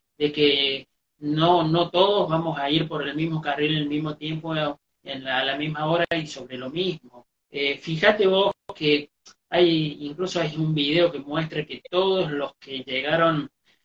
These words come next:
a, a básicamente, a, históricamente, a cambiar el mundo a través de la ciencia, a través de, bueno, un montón de, de, de cosas, eh, lo hicieron,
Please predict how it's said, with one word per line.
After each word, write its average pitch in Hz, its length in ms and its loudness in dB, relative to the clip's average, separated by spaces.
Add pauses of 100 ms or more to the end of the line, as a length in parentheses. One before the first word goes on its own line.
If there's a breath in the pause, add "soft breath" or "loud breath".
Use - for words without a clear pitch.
(120)
a, 131 520 0
a - 40 -4
básicamente, 147 960 -2
a, 123 360 -8
históricamente, 165 840 0
a 127 80 -6
cambiar 143 460 0
el 135 180 -2
mundo 151 320 -4
a 127 80 -14
través 131 320 -8
de 147 80 -12
la 131 160 -12
ciencia, 147 920 -2 (340)
a 127 80 -16
través 131 320 -4
de, 135 360 -2
bueno, 131 520 -4 (220)
un 143 100 -8
montón 147 500 -2
de, 123 680 -8
de, 127 100 -14
de 123 220 -12
cosas, 185 600 -2 (300)
eh, 135 400 -4
lo 139 160 -4
hicieron, 147 920 -4